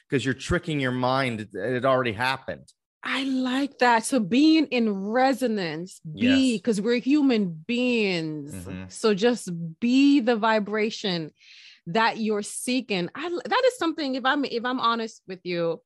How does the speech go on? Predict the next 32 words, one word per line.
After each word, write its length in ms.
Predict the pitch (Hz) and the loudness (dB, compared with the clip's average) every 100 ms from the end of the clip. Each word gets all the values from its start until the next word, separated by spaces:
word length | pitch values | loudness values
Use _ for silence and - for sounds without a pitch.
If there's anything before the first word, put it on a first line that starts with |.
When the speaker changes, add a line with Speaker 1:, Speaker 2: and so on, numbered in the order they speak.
| - | -2
Speaker 2:
or 140 | 180 | 2
with 140 | 233 277 | 2 0
my, 180 | 233 208 185 | 0 0 -2
my 100 | 156 | -2
listeners, 420 | 180 175 175 160 160 | -2 -2 -4 -6 -2
that's 140 | 494 | -2
something 260 | 523 523 370 | -2 -2 0
that 100 | 262 | -2
I 80 | 214 | -4
struggle 440 | - 185 196 190 _ | -6 -6 -4 -4 _
<laughs> 100 | - | -8
with 120 | 165 | -8
Speaker 1:
Mm. 300 | - - - - - - | -8 -20 -18 -16 -16 -2
Speaker 2:
because 480 | 247 262 339 294 240 - - | 0 2 2 2 0 -4 2
I, 320 | 311 339 359 - | 4 6 4 2
it 120 | 294 | 0
is 200 | 339 240 | 0 -2
really, 280 | 285 311 262 | -2 0 0
it 100 | 254 | -2
really 320 | 269 302 277 | -4 -4 -2
is. 200 | 208 190 220 | -2 -4 -8
If 140 | 254 | -4
you 160 | 233 254 | -4 -2
don't 340 | 247 285 311 | -2 -4 -4
really 300 | 208 254 254 | -6 -2 0
be 1040 | 208 170 156 233 240 240 240 214 196 165 165 - - | -2 -6 -8 -6 -4 -4 -4 -4 -6 -6 -8 -10 -6
the 80 | 202 | -2
vibration 800 | 214 208 180 196 214 - 220 190 | 0 0 -2 -2 -4 -4 -6 -4
that 220 | 180 - | -2 -4
you 160 | 190 180 | -6 -6
want, 340 | 196 190 170 | -6 -6 -4
then 300 | 175 170 156 | -2 -2 -4